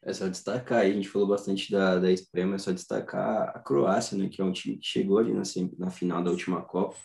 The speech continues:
um time que pegou, teve a sorte de pegar um chaveamento ali que foi favorável a ela, né?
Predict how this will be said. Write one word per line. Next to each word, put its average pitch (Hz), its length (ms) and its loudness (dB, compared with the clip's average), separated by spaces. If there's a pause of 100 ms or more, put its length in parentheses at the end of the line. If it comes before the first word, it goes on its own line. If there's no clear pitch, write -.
(460)
um 92 60 0
time 92 340 2
que 92 960 0 (1700)
pegou, - 460 4 (100)
teve 170 160 4
a 180 60 8
sorte 113 280 4
de 113 100 -4
pegar 101 220 0
um 98 60 0
chaveamento 92 720 2
ali 87 200 0
que 90 340 -2
foi 92 160 -4
favorável 92 680 2
a 82 100 -2
ela, 92 280 0
né? 95 300 -2